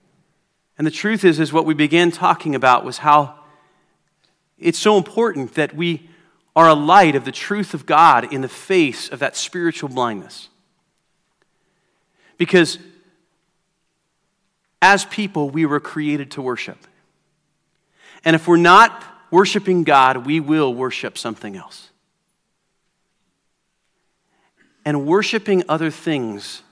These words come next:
is at the heart of discontent.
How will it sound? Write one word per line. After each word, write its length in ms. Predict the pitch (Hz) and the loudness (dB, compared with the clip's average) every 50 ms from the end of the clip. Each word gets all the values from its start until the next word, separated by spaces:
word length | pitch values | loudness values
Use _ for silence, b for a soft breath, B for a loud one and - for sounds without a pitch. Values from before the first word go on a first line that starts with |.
| _ _ _ | _ _ _
is 140 | - 139 147 | -8 -8 -8
at 100 | 151 - | -8 -10
the 100 | - 123 | -10 -14
heart 640 | 113 - - - - - 220 220 180 131 120 110 - _ - | -14 -16 -20 -20 -6 -2 0 0 0 -2 -4 -8 -10 _ -16
of 180 | 127 123 123 | -16 -16 -14
discontent. 880 | - 139 131 - - - 123 113 - - 117 101 - - - - - | -12 -12 -12 -12 -12 -12 -12 -12 -10 -12 -12 -12 -12 -16 -20 -20 -20